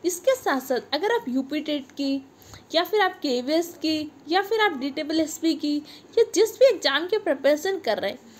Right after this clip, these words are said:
अगर आपकी क्लास में एनसीईआरटी साइंस से question आते हैं तो क्लास आपके लिए बहुत ही helpful रहेगी। ये सारी चीज़ें हम इससे पहले की classes में discuss कर चुके हैं।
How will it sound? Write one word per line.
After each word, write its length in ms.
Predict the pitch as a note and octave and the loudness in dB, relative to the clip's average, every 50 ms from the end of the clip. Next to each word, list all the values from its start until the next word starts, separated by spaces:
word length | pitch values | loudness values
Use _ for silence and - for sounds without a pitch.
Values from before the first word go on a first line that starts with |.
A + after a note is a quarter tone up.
| - - - - | -20 -20 -10 -4
अगर 260 | - D4 D#4 F#4+ C5+ D#5 - D#4 | -4 -2 0 0 -2 -2 0 -2
आपकी 300 | C4 B3 B3+ - - A#3+ | -2 -4 -4 -8 -14 -8
क्लास 420 | - - A#3+ G#3+ A3+ A3+ - - | -4 -2 0 0 -2 -4 -6 -8
में 220 | A3 G#3 - A3 A3+ - - - - - - - - | -10 -10 -10 -12 -14 -16 -20 -20 -20 -20 -8 -4 -2
एनसीईआरटी 600 | C#4 D#4 E4+ F4 - G#4 F#4 F#4+ G#4 G4+ C5 C5+ | 0 0 -2 -2 0 2 2 2 4 4 4 4
साइंस 420 | - - - E4+ F4 G4 A4+ - | 4 2 0 0 0 0 0 0
से 100 | - A#4+ | 0 0
question 540 | - - C#4+ D4+ D4 - - A#4+ A#4+ - A#3 | 2 2 0 0 0 -2 -6 -8 -6 -6 -6
आते 240 | A#3 A3+ A#3 - A3+ | -6 -6 -6 -4 -4
हैं 100 | G#3+ A3 | -4 -4
तो 80 | - | -6
क्लास 400 | C4+ - - E4+ G4+ C5 C#5+ - - | -8 -6 -2 0 2 2 2 2 2
आपके 300 | G4 C#4 B3+ - - C4 | 0 0 0 -2 -4 -4
लिए 100 | C4+ C4+ | -4 -4
बहुत 480 | A3 - G#3+ G#3+ - C4 C#4 C#4 - | -4 -4 -4 -2 0 -2 -2 0 0
ही 60 | A#4 C#5+ - - | 0 0 0 0
helpful 400 | C#4 B3+ C#4 C4+ - A#4 D5 D#5 D5 - - | 0 0 0 2 4 8 8 8 8 6 0
रहेगी। 460 | A3+ A3+ G#3 A3 A3 - - G3 - - - - - - - - - - C4 | -4 -2 -2 -2 -4 -2 -4 -8 -8 -8 -12 -20 -20 -20 -20 -20 -12 -2 2
ये 140 | D#4+ G#4 | 2 2
सारी 280 | A4+ - B4 G4 F#4+ G4 | 2 2 2 2 2 2
चीज़ें 340 | G4 - F4+ E4 E4 F#4 G#4 | 0 0 0 0 0 0 -2
हम 120 | G#4 G4+ - - | -2 -4 -6 -8
इससे 260 | B3+ C4 - - G4 | -8 -6 -4 -2 -2
पहले 320 | G4 G4 E4 D4+ D4+ D#4 E4 | 0 0 0 0 0 -2 -2
की 120 | E4 F4 | -2 -2
classes 500 | E4+ - C#4 B3 C4+ C4+ E4 E4 D#4+ - | -2 0 0 0 0 -2 -4 -4 -4 -4
में 120 | D#4+ D4 A#3 | -6 -6 -6
discuss 420 | A#3 A#3 - - - G4+ G#4+ G#4 | -6 -8 -6 -2 0 0 0 0
कर 180 | - G4+ G4 G4 | -2 -2 -2 -2
चुके 320 | - - F4+ F4 - F4+ | -4 -6 -6 -4 -4 -4
हैं। 180 | F4 F4+ F4+ | -4 -6 -8